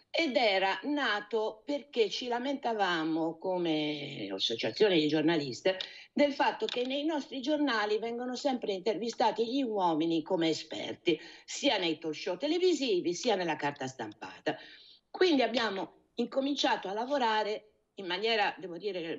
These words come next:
m-, molto scientifica, appoggiandoci a università, a osservatori, a centri di ricerca, per selezionare le eccellenze italiane. Si chiama Cento Esperte perché siamo partite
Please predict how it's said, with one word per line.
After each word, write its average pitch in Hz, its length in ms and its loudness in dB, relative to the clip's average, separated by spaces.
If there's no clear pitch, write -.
m-, 151 300 -4
molto 180 200 -6
scientifica, 185 640 0
appoggiandoci 175 560 0
a - 40 0
università, 165 640 2
a 156 160 2
osservatori, 160 800 0
a - 20 -2
centri 151 340 -2
di 165 100 0
ricerca, 175 640 2
per 240 500 2
selezionare 294 1160 -2
le 269 280 0
eccellenze 247 640 -4
italiane. 226 760 2
Si - 140 -12
chiama 208 260 0
Cento 220 300 -2
Esperte 233 560 0
perché 196 260 -6
siamo 180 320 -6
partite 190 720 -2